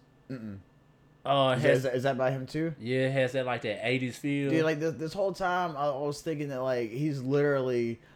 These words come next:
Speaker 1: the, like, once you see the video, it gives you a whole new interpretation from, like, once you li-,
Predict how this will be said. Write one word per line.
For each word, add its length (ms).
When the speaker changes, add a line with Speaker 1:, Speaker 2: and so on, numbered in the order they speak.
Speaker 1:
the, 140
like, 200
once 220
you 80
see 160
the 80
video, 560
it 140
gives 280
you 220
a 80
whole 360
new 220
interpretation 760
from, 180
like, 160
once 240
you 80
li-, 160